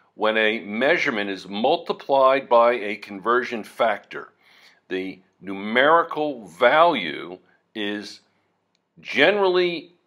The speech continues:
changed, but the actual size of the quantity measured remains the same. For example,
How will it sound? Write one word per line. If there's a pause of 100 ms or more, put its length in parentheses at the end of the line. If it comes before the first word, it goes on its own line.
(200)
changed, (260)
but
the
actual
size
of
the
quantity
measured
remains
the
same. (520)
For
example,